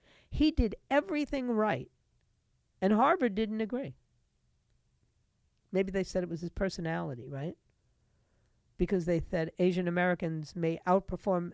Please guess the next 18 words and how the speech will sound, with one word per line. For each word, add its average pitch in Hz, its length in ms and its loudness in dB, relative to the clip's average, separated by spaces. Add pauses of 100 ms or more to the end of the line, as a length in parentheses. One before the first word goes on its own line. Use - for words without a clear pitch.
every 214 380 0
other 196 240 2
group 185 260 -2
on 165 140 0
academics 175 580 -2
and 170 100 -2
extracurriculars, 247 960 0 (320)
but 196 100 -4
they 185 80 2
get 180 160 0
low 220 200 4
marks 160 560 0 (240)
when 170 100 -4
it 160 60 -2
comes 180 240 -4
to 175 80 -10
personality 151 800 0
traits. - 680 -4